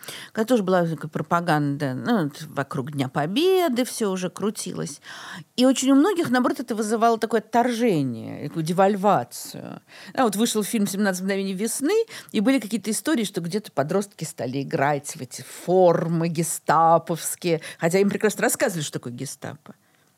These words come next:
Ну, то есть вот то, что рассказывают, вот нас так достало, а мы будем назло вот это делать.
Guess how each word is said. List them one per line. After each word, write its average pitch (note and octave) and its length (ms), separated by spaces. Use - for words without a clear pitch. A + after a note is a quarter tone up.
Ну, F#3+ 80
то - 80
есть A3 160
вот G#3 140
то, A#3 120
что A3 160
рассказывают, G#3+ 600
вот - 200
нас E3 300
так C#3+ 240
достало, E3 640
а C3+ 120
мы G3 100
будем E3 320
назло D#3+ 420
вот E3+ 200
это - 220
делать. - 640